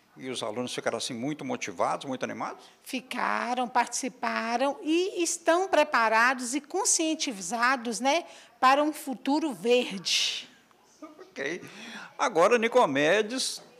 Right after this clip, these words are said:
Speaker 1: nós temos que saber o seguinte: como é que foi para os alunos essa participação?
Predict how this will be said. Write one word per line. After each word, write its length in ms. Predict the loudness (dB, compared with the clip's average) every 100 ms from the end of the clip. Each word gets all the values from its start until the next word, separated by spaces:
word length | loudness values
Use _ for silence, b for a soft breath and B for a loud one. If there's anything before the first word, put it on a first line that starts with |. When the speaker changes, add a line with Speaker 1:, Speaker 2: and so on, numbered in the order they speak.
| -4
Speaker 1:
nós 220 | -4 -2
temos 180 | -4 -4
que 100 | -4
saber 300 | -2 -2 -2
o 80 | -2
seguinte: 680 | -2 -2 -2 -2 -4 -6 -10 _ _ _
como 220 | -8 0
é 100 | 0
que 180 | 0 -6
foi 800 | -8 -10 -8 -4 2 2 2 -4 B B B B B _
para 240 | 4 4
os 120 | 4 4
alunos 640 | 4 4 0 0 0 2
essa 320 | 2 2 0
participação? 1040 | 0 0 -2 -4 -2 -2 -2 0 2 2